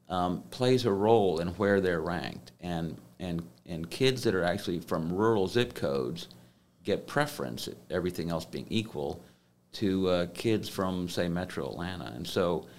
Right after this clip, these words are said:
we actually try to admit folks that we think are more likely to go back and,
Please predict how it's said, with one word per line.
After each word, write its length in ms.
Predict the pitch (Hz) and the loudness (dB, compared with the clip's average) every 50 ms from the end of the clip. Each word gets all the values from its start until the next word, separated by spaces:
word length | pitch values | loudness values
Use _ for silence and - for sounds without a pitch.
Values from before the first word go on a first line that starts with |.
| - - - - | -20 -20 -18 -16
we 160 | 98 95 - | -14 -8 -2
actually 420 | 73 104 117 131 - - 104 92 90 | 0 2 2 2 0 0 -2 -2 -2
try 380 | - - 101 104 110 120 120 | 0 2 4 4 4 4 2
to 480 | 117 - - 85 71 71 76 76 - - - - - _ _ _ _ - | 0 -2 -2 -2 -2 -2 -2 -4 -6 -8 -12 -20 -20 _ _ _ _ -8
admit 580 | 85 80 80 87 98 117 117 90 78 - - - - - _ _ _ - - - _ _ _ _ _ _ | -6 -4 0 2 2 4 4 2 0 -2 -4 -10 -20 -20 _ _ _ -20 -20 -20 _ _ _ _ _ _
folks 340 | - 98 92 95 98 - | 0 2 2 2 0 -2
that 100 | - 78 | -2 -2
we 200 | - 82 101 - | 0 0 0 0
think 320 | 180 - - 78 80 85 87 | 0 -2 -4 -4 -2 -2 -2
are 40 | 76 | -2
more 220 | 82 85 90 85 | 0 0 0 0
likely 320 | 80 76 73 - - 85 | 0 -2 -2 -4 -4 -4
to 80 | 78 82 | -4 -4
go 220 | 80 80 80 87 | -2 -2 -2 0
back 340 | 87 85 80 78 78 78 - | 0 2 2 2 0 -2 -4
and, 320 | - 78 80 78 76 - | -4 -6 -4 -4 -6 -8